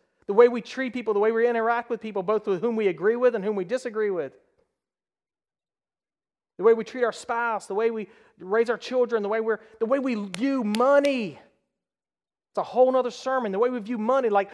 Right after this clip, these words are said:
we could go on and on and on. Like, I believe the right things about Jesus, and I try to avoid the big sins, and I, I, I'm a Christian. And, and, and we, and our lives look nothing like we're a student of Jesus. We're a follower of Jesus.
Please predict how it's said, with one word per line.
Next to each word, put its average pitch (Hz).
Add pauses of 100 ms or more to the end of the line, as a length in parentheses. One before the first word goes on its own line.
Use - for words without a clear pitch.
(140)
we 247
could 247
go 214
on 277
and 262
on 254
and 240
on. 262
Like, 185
I 175
believe 226
the 285
right 269
things 262
about 240
Jesus, 233 (200)
and 185
I 180
try 254
to 269
avoid 247
the 240
big 220
sins, 220 (220)
and 196
I, 185
I, 196
I'm 226
a 233
Christian. 247 (220)
And, 202
and, 202
and 214
we, 226
and 196
our 180
lives 185
look 185
nothing 202
like 165
we're 165
a 160
student 156
of 143
Jesus. 131 (880)
We're 151
a 147
follower 151
of 135
Jesus. 127